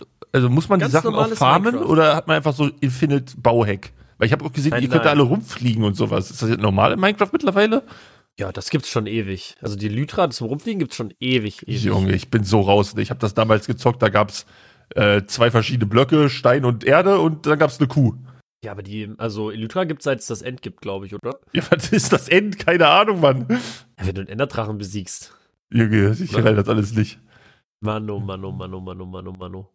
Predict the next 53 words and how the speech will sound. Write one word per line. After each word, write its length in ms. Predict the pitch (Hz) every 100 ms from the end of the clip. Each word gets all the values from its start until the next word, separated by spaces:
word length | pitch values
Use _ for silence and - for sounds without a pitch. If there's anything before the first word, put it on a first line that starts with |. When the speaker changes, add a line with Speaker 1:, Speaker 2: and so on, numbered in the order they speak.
| _ _ _ _ _ _ _ 120
Speaker 1:
Ja. 360 | 104 95 92 - _ _ -
Nee. 280 | 104 101 104 107 _ -
Hätte, 400 | 117 147 151 131
meinst 260 | 151 185 185
du, 40 |
ich 200 | 175 170
hätte 140 | 196 170
auch 60 |
bei 120 | 196
Craft 240 | 185 196 196
Attack 200 | - -
mitmachen 320 | - 185 202
können? 260 | 208 214 - _ _ _ _ _ -
Speaker 2:
Äh, 500 | 135 127 123 117 113
vielleicht. 720 | - 110 123 254 226 _ _ _ _ _ _ _
Speaker 1:
Aber 180 | - 104
warum 220 | 104 107
darf 180 | 117 120
ich 120 | 120
da 60 | 135
Speaker 2:
Oder 40 | 151
Speaker 1:
nicht 140 | 143
mitmachen? 420 | 151 131 120 120 - _ _ _ _ _ _ _ _ _ _ 131
Speaker 2:
Äh, 60 |
weil 420 | 127 120 107 117
du 40 | 110
nicht, 400 | 110 - - -
weil 80 | 110
du 80 | 104
nicht 160 | 104
genug 160 | 110 104
Reichweite 300 | 135 - 240
hast, 140 | 143 -
glaub 220 | 117 110
ich. 120 | 107
Oder 140 | 135 135
vielleicht, 320 | - 143 214
Speaker 1:
Hey, 140 | 117 131
da 60 |
Speaker 2:
vielleicht 120 | 123 127
Speaker 1:
sind 20 |
doch 60 | 127
Speaker 2:
doch, 80 |
Speaker 1:
voll 100 | 135
Speaker 2:
das 80 | 131
Speaker 1:
viele 100 | 165
Speaker 2:
weiß 60 | 220
ich 40 |
Speaker 1:
kleine 220 | 120 117 170
Speaker 2:
nicht. 120 | -
Speaker 1:
Streamer, 320 | 127 113 104
die 300 | 104 98 101
viel 240 | 90 117